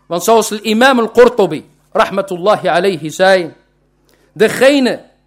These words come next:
die de dood gedenkt zoals het moet, het gedenken van de dood zal een wrange, bittere smaak bij hem nalaten, wat betreft iedere heerlijkheid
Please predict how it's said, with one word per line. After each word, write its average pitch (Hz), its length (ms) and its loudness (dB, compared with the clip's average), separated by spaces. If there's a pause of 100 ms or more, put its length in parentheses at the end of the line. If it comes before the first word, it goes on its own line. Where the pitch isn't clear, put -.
(380)
die 202 140 -6
de 214 140 0
dood 262 440 2 (180)
gedenkt 214 760 -2 (460)
zoals 262 400 0
het 233 160 -2
moet, 285 440 0 (720)
het 233 220 0
gedenken 240 600 2
van 247 180 0
de 202 140 -2
dood 285 400 2 (520)
zal 220 360 0
een 202 220 -4
wrange, 214 460 4 (440)
bittere 233 580 0
smaak 262 720 0
bij 196 300 0
hem 247 320 2 (180)
nalaten, 175 840 0 (460)
wat 165 180 -4
betreft 208 600 -2 (220)
iedere 190 400 -4
heerlijkheid 196 880 -4